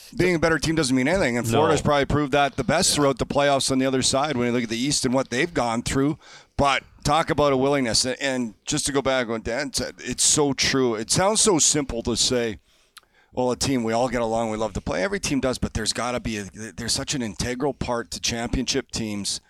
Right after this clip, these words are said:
Speaker 1: of that chemistry in the room that can't be overlooked because it is so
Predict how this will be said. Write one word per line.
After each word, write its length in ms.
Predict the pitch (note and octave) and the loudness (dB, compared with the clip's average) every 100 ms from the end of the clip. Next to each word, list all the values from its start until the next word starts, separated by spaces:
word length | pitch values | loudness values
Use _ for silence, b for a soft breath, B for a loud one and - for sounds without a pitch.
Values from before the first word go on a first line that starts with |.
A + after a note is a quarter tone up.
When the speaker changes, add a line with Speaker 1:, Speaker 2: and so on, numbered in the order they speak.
| b b b b b b | b b b b b b
Speaker 1:
of 200 | A#2 A2+ | -6 -2
that 240 | C3 C3 | -2 -2
chemistry 680 | - B2+ A#2+ A#2+ - A#2+ A2+ | -2 -2 0 0 0 -2 -6
in 180 | A#2+ A#2 | -6 -4
the 100 | A2+ | -4
room 380 | G2 G2 F#2 - _ | -4 -4 -6 -8 _
that 160 | A2 G2+ | -14 -10
can't 340 | C3+ C3 B2+ | -6 -4 -4
be 160 | - A#2+ | -6 -6
overlooked 640 | - A2+ G2+ G2+ G2+ - | -4 -4 -4 -2 -4 -6
because 380 | - G2 A2+ G2 | -12 -8 -6 -6
it 80 | G#2 | -6
is 160 | F#2+ - | -2 2
so 520 | - - A#2+ A#2+ | 2 4 2 2